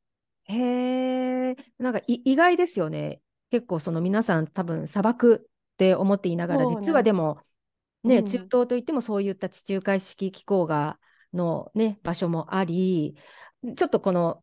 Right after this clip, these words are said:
Speaker 1: 収録前にもお話ししてましたけど、あの、山火事の話をね、ちょっとしてて、
Speaker 2: そう、うん。
Speaker 1: うん、あの、オレゴンってやっぱりその夏にね、あの、雷が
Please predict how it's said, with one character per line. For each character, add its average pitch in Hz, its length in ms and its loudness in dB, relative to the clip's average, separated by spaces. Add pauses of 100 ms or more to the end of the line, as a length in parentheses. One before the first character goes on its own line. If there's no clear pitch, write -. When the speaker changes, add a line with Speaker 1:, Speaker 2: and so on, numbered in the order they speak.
Speaker 1:
収 - 180 -2
録 196 220 2
前 190 160 -2
に 170 80 -4
も 151 160 -2
お 156 60 -2
話 190 220 -2
し 185 240 -2 (160)
し - 100 -20
て 196 100 0
ま 185 140 2
し - 40 -20
た 170 120 -6
け 165 80 -6
ど、 156 120 -4 (340)
あ 170 140 0
の、 156 540 0 (160)
山 254 240 8
火 381 140 4
事 339 80 4
の 320 60 8
話 262 340 2
を 143 100 4
ね、 147 80 -2
ち 147 100 -6
ょ 175 40 -4
っ - 40 -6
と 151 120 -8
し - 80 -12
て 165 100 -4
て、 160 300 2
Speaker 2:
そ 247 340 2
う、 226 60 0
う 247 40 0
ん。 208 300 -2
Speaker 1:
う 226 380 6
ん、 - 40 -2
あ 180 80 -2
の、 180 120 0
オ 311 80 6
レ 294 80 6
ゴ 196 160 2
ン 170 40 -2
っ - 40 -4
て 170 100 -6
や 165 80 -2
っ 165 60 -10
ぱ 180 100 -4
り 165 60 -6
そ 165 100 -8
の 156 60 -4
夏 165 300 -2
に 160 120 0
ね、 175 360 -2
あ 165 100 -4
の、 156 100 -4
雷 190 400 0
が 190 160 0